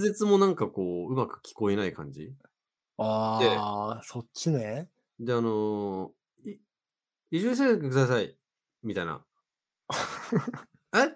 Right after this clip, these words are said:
Speaker 1: てなって、ま、た、辛うじてイチゴって聞こえたから、で、そのお店でイチゴ、
Speaker 2: うん。
Speaker 1: イチゴなんとかとイチゴレモネードみたいなのがあるんすよ。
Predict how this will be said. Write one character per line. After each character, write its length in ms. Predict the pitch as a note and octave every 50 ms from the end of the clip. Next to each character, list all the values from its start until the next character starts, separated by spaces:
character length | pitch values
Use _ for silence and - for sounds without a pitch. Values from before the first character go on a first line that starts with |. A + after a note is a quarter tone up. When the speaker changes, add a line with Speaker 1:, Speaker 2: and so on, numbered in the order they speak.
| - -
Speaker 1:
て 80 | -
な 60 | A2+ F#2+
っ 20 |
て、 360 | - - - F#2+ F2 D#2+ C#2+ -
ま、 120 | - D#3+ D#3+
た、 160 | - B3 A#3
辛 320 | A#3+ - - C4 E4 G4 G#4
う 100 | G#4 G#4 F#4
じ 140 | D#4+ C4 -
て 80 | C#3+
イ 180 | - - D3 C3+
チ 180 | - - - F3+
ゴ 100 | F3+ G3+
っ 20 | G3
て 220 | - - - F#3+
聞 60 | -
こ 60 | - F#3
え 20 |
た 100 | - D3
か 80 | G#2 F#2
ら、 280 | E2+ E2+ E2 - - -
で、 80 | B2+
そ 120 | C3 G3 G3
の 80 | G3+
お 20 | G3+
店 180 | G3+ G3 G3
で 80 | G3 E3+ C3+ -
イ 60 | -
チ 180 | - - F3 E3+
ゴ、 380 | F3 F3+ F3+ F3+ F3+ F3+ F3 - -
Speaker 2:
う 20 |
ん。 40 | - - - _ _ _ _ _ _ _ _ _ _ _ _ _
Speaker 1:
イ 100 | - - -
チ 180 | - - F3
ゴ 140 | F3 F#3+ F#3
な 120 | F#3 F#3+ F#3+
ん 140 | F#3 E3 -
と 120 | - A#2+ -
か 140 | - -
と 120 | - - F#2
イ 80 | F#2 -
チ 160 | - - D#3
ゴ 120 | D3 D#3+
レ 120 | D3+ D#3 D#3
モ 160 | D#3+ D#3+ D#3+
ネ 100 | E3 D#3+ D3+
ー 40 | -
ド 80 | F#2
み 80 | F2 -
た 60 | D#2+
い 20 |
な 0 |
の 60 | D#2 D2+
が 40 | D#2
あ 20 |
る 40 | E2
ん 20 | -
す 60 | -
よ。 80 | -